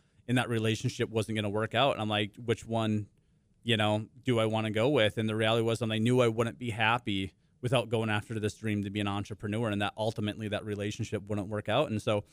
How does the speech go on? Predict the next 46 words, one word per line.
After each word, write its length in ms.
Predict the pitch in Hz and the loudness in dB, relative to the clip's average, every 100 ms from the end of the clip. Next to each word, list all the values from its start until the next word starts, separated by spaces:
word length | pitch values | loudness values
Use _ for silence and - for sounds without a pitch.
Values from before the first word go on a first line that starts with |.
| _ _ _ | _ _ _
so, 320 | - 175 160 156 | 4 6 6 4
you 100 | 151 | 4
know, 220 | 135 123 - | 6 2 2
she, 180 | 147 | 2
she's 200 | 120 131 | 2 -4
still 260 | - 170 151 | -2 4 4
a 40 | |
friend. 320 | 127 139 139 143 | 4 4 4 2
Our 60 | |
family's 400 | 113 127 127 120 | 2 2 2 2
awesome, 440 | 110 107 - 214 165 | 2 0 0 -2 2
and 120 | 117 | 2
it, 120 | 113 | 2
and 120 | 127 | 2
it 120 | 120 113 | 0 2
worked 260 | 131 127 | 2 4
out, 120 | 120 | 4
and 100 | 156 | 6
I 80 | 120 | 4
got 180 | 113 113 | 4 2
it, 140 | 113 | 2
you 80 | 131 | 2
know, 240 | 110 107 107 127 | 2 0 -4 -6
God 320 | 123 120 117 | 2 2 2
lined 240 | 117 117 117 | 0 2 2
up 80 | 113 | 0
an 80 | |
amazing 500 | 113 113 113 110 117 | 0 0 0 -2 -2
wife. 240 | 113 113 127 | 0 2 2
I 60 | |
couldn't 240 | 110 117 113 | 0 0 -2
be 100 | 113 | -2
that, 280 | 113 107 - | 0 0 0
you 140 | 160 | 0
know, 180 | 117 107 - _ _ _ | 2 0 -4 _ _ _
understood 520 | 151 151 139 - 156 123 | 2 4 4 2 0 0
the 80 | |
business 480 | 120 127 123 131 131 | 2 2 4 2 0
and 80 | 120 | -2
is 80 | 110 | -4
super 500 | - 139 - 123 120 | -2 -2 0 0 0
supportive, 500 | - 123 - 131 202 | -4 -8 0 2 4
but 180 | 127 120 - _ _ - | 2 0 -2 _ _ 0
that 100 | 202 | 2
was 140 | 254 | 2
tough. 260 | - 233 | 2 0